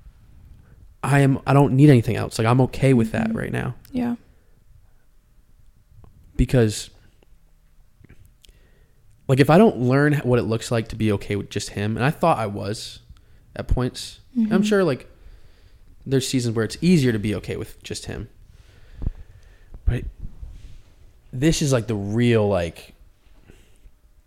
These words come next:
Speaker 1: like, you have to be, or else you don't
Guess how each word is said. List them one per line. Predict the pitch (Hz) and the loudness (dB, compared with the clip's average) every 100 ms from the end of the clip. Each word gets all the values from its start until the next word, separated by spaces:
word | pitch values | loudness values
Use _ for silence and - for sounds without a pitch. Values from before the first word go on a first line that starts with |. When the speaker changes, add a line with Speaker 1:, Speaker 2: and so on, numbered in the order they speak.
| _ _ _ - - - - - | _ _ _ -20 -20 -20 -20 -10
Speaker 1:
like, | 104 | -8
you | 104 | -6
have | 95 - 107 - | -4 -2 -2 -4
to | - | -12
be, | - - - - _ - _ _ _ _ - | -12 -16 -20 -20 _ -20 _ _ _ _ -2
or | 123 | 0
else | 110 104 - - - - _ _ - - _ _ _ _ _ _ _ _ _ - - - - - | 0 -2 -12 -20 -20 -20 _ _ -20 -20 _ _ _ _ _ _ _ _ _ -20 -20 -20 -20 -10
you | 110 113 | -2 2
don't | 117 110 | 2 -2